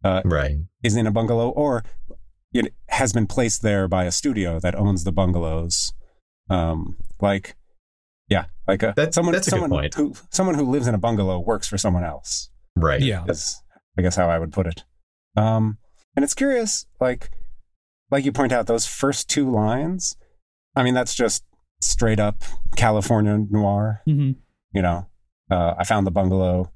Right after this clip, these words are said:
Speaker 1: My client answered the door." There's nothing interesting, <laughs> I will say, about that. Nothing to set this apart from,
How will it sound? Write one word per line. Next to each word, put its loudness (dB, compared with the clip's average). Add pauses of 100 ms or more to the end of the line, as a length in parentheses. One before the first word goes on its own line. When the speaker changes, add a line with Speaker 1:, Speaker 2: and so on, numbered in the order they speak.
(120)
Speaker 1:
My 2
client 2
answered 0
the 0
door." 0 (500)
There's 2
nothing 2 (560)
interesting, 0 (320)
<laughs> -10
I 4
will 2
say, 0
about 0
that. -2
Nothing 2
to 0
set -2
this 0
apart 0
from, 0